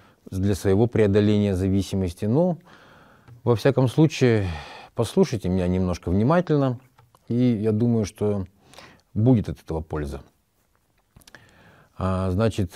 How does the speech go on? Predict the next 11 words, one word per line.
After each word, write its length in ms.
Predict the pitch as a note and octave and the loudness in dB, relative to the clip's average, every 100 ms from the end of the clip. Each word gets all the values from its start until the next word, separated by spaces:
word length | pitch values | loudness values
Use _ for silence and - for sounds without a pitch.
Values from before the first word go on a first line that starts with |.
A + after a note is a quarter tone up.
| - | -2
родился 500 | G#2+ A#2+ C#3 A2+ - | 2 6 6 4 2
я 100 | G#2 | 0
в 40 | |
тысяча 280 | - A#2 A2 | 2 0 2
девятьсот 460 | F#2+ G2 G2 G#2+ G2+ | 2 2 2 0 0
семьдесят 260 | G#2+ G2 | -2 -2
пятом 320 | - G2+ G#2+ G#2 | -4 -4 -2 0
году 220 | C3 E3 | 0 0
в 80 | G#2 | 0
городе 360 | A2+ A2 F2 | 0 0 0
Екатеринбурге. 800 | E2 - F#2 F2 E2 F2 D#2 C#2+ | -2 -4 -2 -2 -2 -2 -4 -8